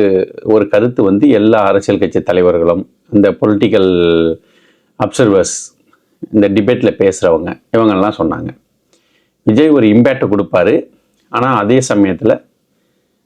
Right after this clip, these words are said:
அஹ், ஆட்சி பிடிக்கிற அளவுக்கு போவாருலாம் சொல்ல முடியாது. ஒரு மூன்றாவது இடம், அஹ், க்கு போகிறதுக்கான வாய்ப்புகள் இருக்கு அப்படிங்கிற மாதிரியான தகவல்கள்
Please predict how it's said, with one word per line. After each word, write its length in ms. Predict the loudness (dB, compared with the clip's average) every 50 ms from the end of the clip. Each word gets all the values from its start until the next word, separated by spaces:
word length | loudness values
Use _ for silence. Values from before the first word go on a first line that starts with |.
| _ _ _ -14
அஹ், 300 | -8 -6 -6 -6 -6 -6
ஆட்சி 380 | -8 -6 -4 -6 -2 -2 -2
பிடிக்கிற 380 | 0 0 0 0 0 0 0 0
அளவுக்கு 480 | 2 2 2 2 0 -2 -2 0 0 2
போவாருலாம் 480 | 2 4 2 2 2 2 2 0 0
சொல்ல 240 | -2 -2 -2 -2 0
முடியாது. 640 | 0 0 0 0 0 0 0 0 0 0 -2 -4 _ _ _ _ _ _ _ _ _ -16 -4
ஒரு 340 | 0 0 2 2 2 2 2
மூன்றாவது 420 | 2 2 2 4 2 2 4 2
இடம், 280 | 2 2 0 -2 -4 -8 _ _ _ _ _ _ _ _ _ _ _ _ _ _ -20 -20
அஹ், 400 | -20 -14 -10 -6 -4 -4 -4 -4
க்கு 140 | -4 -6
போகிறதுக்கான 680 | -2 0 2 2 2 2 0 -2 -4 -4 -2 -2 -2 0
வாய்ப்புகள் 440 | 0 0 -2 0 0 -2 -2 0
இருக்கு 320 | -2 -2 -4 -4 -4 -4 -4
அப்படிங்கிற 440 | -4 -4 -4 -4 -2 -2 -4 -4 -4
மாதிரியான 480 | -6 -4 -4 -2 -2 -2 -4 -4 -6
தகவல்கள் 560 | -4 -2 0 0 0 0 0 -2 -4 -4 -6